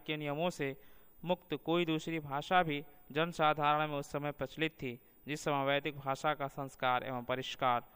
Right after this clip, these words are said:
हो रहा था, क्योंकि प्राकृत एवं पाली भाषा का साहित्य उस भाषा को आज तक संजय हुए हैं।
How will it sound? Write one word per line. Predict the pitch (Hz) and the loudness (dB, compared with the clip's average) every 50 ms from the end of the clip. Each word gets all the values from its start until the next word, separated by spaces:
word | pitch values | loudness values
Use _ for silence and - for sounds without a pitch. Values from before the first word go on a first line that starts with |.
| - - - - | -20 -20 -14 -4
हो | - 123 127 | 0 2 2
रहा | 127 120 127 120 | 2 2 0 -2
था, | - - - 131 120 - - - | -2 -2 -10 -16 -16 -16 -12 -6
क्योंकि | 120 123 123 - - 147 151 147 - - - _ _ _ _ - - | -6 -6 -4 -2 0 0 0 0 -4 -14 -20 _ _ _ _ -14 0
प्राकृत | - 151 147 - - 175 175 190 - - - | 2 2 2 4 2 0 0 0 -2 -4 -2
एवं | 143 135 135 135 | -2 -2 -2 -2
पाली | 131 - 143 151 160 160 165 | -2 2 2 4 4 4 2
भाषा | 151 143 143 143 - 143 139 | 2 0 0 0 0 -2 -2
का | - 131 131 | 0 -2 -4
साहित्य | 131 - 139 131 139 156 - - 170 170 - - - - - | -2 0 -2 0 0 -2 -2 -4 -8 -8 -8 -14 -20 -18 -12
उस | - 151 143 | -10 -10 -8
भाषा | 139 135 131 143 143 - 175 | -4 -2 -2 -2 0 0 0
को | 165 - 156 143 | 0 0 -2 -2
आज | - 139 139 143 - - | 2 4 4 4 2 -2
तक | 151 147 | -6 -6
संजय | - - 156 143 131 135 131 127 131 135 - | -6 -6 -6 -4 -2 0 0 0 0 -4 -4
हुए | 127 127 123 | -6 -6 -6
हैं। | 117 117 131 117 | -6 -8 -10 -16